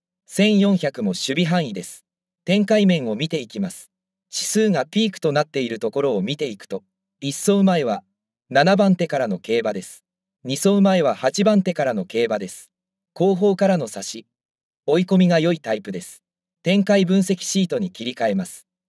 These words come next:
先行力は三十六で九位です。上がり指数は三十六で五位です。平凡な上がり指数で、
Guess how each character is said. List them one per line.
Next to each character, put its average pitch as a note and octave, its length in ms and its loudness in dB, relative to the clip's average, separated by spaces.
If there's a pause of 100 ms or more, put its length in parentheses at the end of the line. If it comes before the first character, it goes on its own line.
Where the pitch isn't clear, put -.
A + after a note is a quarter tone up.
(160)
先 G3+ 300 2
行 G#3 200 2
力 D3+ 240 -2
は G2 120 0
三 G3 300 2
十 E3 200 0
六 C#3 240 -4
で G#2+ 100 -2
九 F3 300 -2
位 G#2+ 80 -8
で F#2 80 -8
す。 - 200 -18 (720)
上 C3+ 140 2
が F3+ 100 4
り F#3+ 80 4
指 F3 80 -2
数 - 220 -6
は G#2+ 300 -2
三 F#3+ 260 2
十 D#3+ 200 -2
六 A#2 220 -4
で F#2+ 140 -4
五 A2 160 -2
位 G#2 80 -6
で F2+ 80 -10
す。 - 220 -18 (420)
平 F#3 280 2
凡 F#3+ 120 4
な F3+ 240 4
上 D3+ 40 0
が F3 120 2
り F#3 60 2
指 E3 160 -6
数 B2 240 -8
で、 G2+ 180 -6